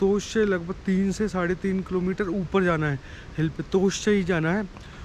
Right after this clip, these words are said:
कुटला का है। पर वहाँ बता रहे थे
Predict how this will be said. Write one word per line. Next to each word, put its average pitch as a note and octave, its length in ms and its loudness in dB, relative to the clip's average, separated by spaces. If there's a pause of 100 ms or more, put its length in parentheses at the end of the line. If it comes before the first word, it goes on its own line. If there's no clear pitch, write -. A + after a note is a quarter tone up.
(140)
कुटला F3 340 2
का E3 160 2
है। D#3 200 0 (440)
पर G3+ 120 4
वहाँ E3+ 300 2
बता E3 280 2
रहे D#3 140 2
थे E3+ 380 -2